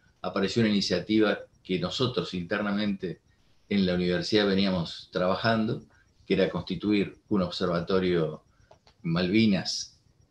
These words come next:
en la Universidad de Congreso, pero en el diálogo que hicimos con los rectores, que fue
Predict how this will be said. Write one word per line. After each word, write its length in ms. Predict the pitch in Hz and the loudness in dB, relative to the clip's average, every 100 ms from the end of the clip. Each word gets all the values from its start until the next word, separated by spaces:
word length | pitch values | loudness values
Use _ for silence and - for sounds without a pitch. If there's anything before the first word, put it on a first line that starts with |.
| _ | _
en 360 | 120 113 82 - | 4 4 2 -6
la 140 | 82 82 | -6 -2
Universidad 420 | 82 82 80 98 | 0 -2 -2 -2
de 80 | 101 | 0
Congreso, 640 | 104 117 113 - 107 117 - - - | 2 4 4 2 -2 -4 -12 -20 -2
pero 140 | 95 | 4
en 60 | 110 | 6
el 160 | 110 113 | 6 8
diálogo 720 | 127 127 127 123 120 117 - | 8 8 8 8 6 2 -6
que 100 | - | -2
hicimos 360 | 104 - 120 113 | 0 2 2 2
con 120 | 107 | 2
los 140 | 101 | 2
rectores, 420 | 101 101 117 - 87 | 0 0 2 2 2
que 100 | 85 | 2
fue 320 | 104 104 | 2 0